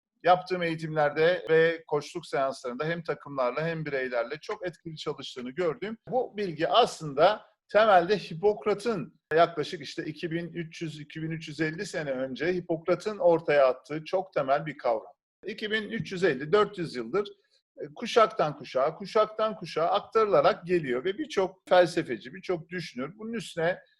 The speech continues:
bir şeyler koymaya çalışıyor ama çok ileri gitmiyor açıkçası. Bu Hipokrat'ın ortaya attığının ötesinde çok ileri gitmiyor. Bu bilgiyi çok ileri taşıyan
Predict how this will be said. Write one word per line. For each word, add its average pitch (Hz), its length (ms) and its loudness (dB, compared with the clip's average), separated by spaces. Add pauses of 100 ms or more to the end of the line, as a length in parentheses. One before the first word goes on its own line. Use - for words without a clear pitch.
(160)
bir - 60 -18
şeyler 214 380 4
koymaya 202 440 0
çalışıyor 156 440 -2
ama 170 220 0
çok 233 300 -2
ileri 190 300 0
gitmiyor 160 480 -4
açıkçası. 123 840 -6
Bu 160 380 -2
Hipokrat'ın 160 480 -4
ortaya 147 460 2
attığının - 1200 -6
ötesinde 160 600 -4
çok 220 300 -6
ileri 175 300 -4
gitmiyor. 135 460 -12 (120)
Bu 254 360 -8
bilgiyi 147 480 -8
çok 254 260 -4
ileri 156 300 -2
taşıyan 156 560 -4